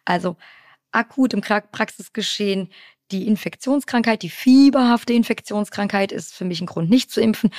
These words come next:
Wobei ich schon sagen muss, wenn ein Kind ein Bagatellinfekt hat, ja, also einfach ein bisschen Schnupfen, Näschen oder ein Husten seit vier Wochen, der ganz produktiv ist und das Kind tanzt durchs Zimmer, ja, dann impfe ich schon, ne?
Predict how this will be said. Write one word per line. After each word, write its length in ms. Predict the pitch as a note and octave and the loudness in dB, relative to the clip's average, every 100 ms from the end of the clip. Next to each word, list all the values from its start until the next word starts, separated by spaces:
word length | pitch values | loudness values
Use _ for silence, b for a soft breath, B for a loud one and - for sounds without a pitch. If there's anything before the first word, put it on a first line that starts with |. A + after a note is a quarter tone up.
| B | B
Wobei 300 | - F#3 F#3+ | -4 0 0
ich 80 | G3 | 2
schon 240 | B3 B3 | 4 4
sagen 380 | A3+ A3 A3 G#3+ | 4 2 2 2
muss, 120 | G#3 - B - | 0 -4 B -4
wenn 140 | F#3+ | -2
ein 200 | - G3+ | -2 -4
Kind 360 | - A#3 B3 - | -2 4 4 4
ein 120 | F#3 | 0
Bagatellinfekt 960 | E3+ E3 E3 B3 C4 G3 E3 - - - | -2 -4 -2 2 2 2 -2 -8 -10 -8
hat, 200 | E3 - | -8 -4
ja, 220 | F#3 G3 | -2 0
also 220 | G3 F3+ | -2 -6
einfach 240 | G3 F#3 F#3 | -8 -6 -6
ein 80 | |
bisschen 260 | F#3 E3+ F#3 | -8 -10 -12
Schnupfen, 480 | D#3+ A#3+ A#3+ - F3+ | -2 -2 -2 -6 -4
Näschen 320 | E3 - F3 | -4 -6 -10
oder 180 | F3 F#3 | -6 -4
ein 120 | F#3 | -2
Husten 380 | G#3+ C4 - F3 | 0 -2 -4 -4
seit 220 | F#3+ F#3+ | -2 -2
vier 200 | - F3 | -4 -4
Wochen, 220 | G#3 F#3+ | -4 -4
der 120 | - | -4
ganz 240 | - - - | -4 -4 -8
produktiv 560 | - F#3+ F3+ - C4 | -6 -6 -6 2 4
ist 160 | G#3 - | 4 0
und 140 | F3+ B B B B - | -2 B B B B -4
das 280 | G3 - - | -4 -4 0
Kind 260 | B3+ A#3+ | 4 4
tanzt 380 | - G#3+ - - | 4 0 0 -6
durchs 280 | F3+ - - | -8 -8 -4
Zimmer, 360 | - A#3+ E3+ | 2 2 2
ja, 280 | D3+ D#3+ F#3+ B B B - | -2 -2 -2 B B B -2
dann 180 | F#3+ G3+ | 0 2
impfe 300 | G#3 G3+ D3+ | 2 2 -2
ich 80 | |
schon, 440 | - - F#3+ D3+ C#3+ | -4 0 2 2 0
ne? 320 | D#3 G3 G#3+ | 2 2 0